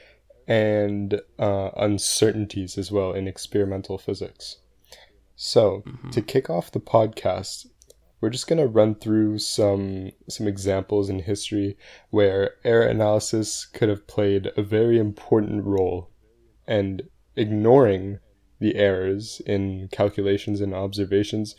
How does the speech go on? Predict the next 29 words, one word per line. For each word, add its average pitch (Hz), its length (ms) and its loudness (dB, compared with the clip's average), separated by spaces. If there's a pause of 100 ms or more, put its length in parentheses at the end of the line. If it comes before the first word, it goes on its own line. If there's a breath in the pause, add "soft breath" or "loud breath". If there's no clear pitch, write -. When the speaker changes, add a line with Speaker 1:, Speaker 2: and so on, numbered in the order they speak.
(180)
Speaker 1:
has 107 180 0
led 107 220 4
to 107 440 2 (160 loud breath)
faulty 113 840 2
results. - 800 -4 (600)
So 117 220 0
for - 120 0
the 113 60 0
first 131 300 2
example, 110 560 -2 (760)
in, 113 280 2
uh, 110 260 4
nineteen 113 540 2
eighty-nine, 107 720 0 (300)
there 117 180 4
were 117 60 4
two 127 220 0
researchers 117 600 0
at 110 100 0
the 104 80 -2
University 101 580 0
of 90 120 -6
Utah 98 540 -2 (540 loud breath)
that, 104 400 2
uh, 107 200 6
were 104 100 2
conducting 113 720 0
an 113 80 0
experiment, 101 960 0